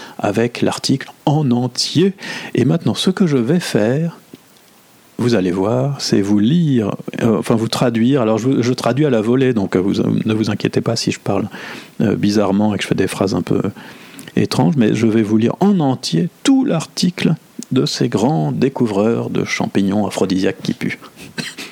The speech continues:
Le titre de l'article, d'abord, c'est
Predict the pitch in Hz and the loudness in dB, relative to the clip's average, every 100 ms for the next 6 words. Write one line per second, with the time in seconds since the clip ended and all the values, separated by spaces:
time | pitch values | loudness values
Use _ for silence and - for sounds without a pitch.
0 | - 120 107 - - 151 123 - 185 - | -2 0 2 2 2 0 0 0 -2 0
1 | - 104 151 165 - - - - - _ | 0 2 2 0 -6 -20 -20 -20 -20 _
2 | _ - - - - 147 | _ -18 -10 -4 0 0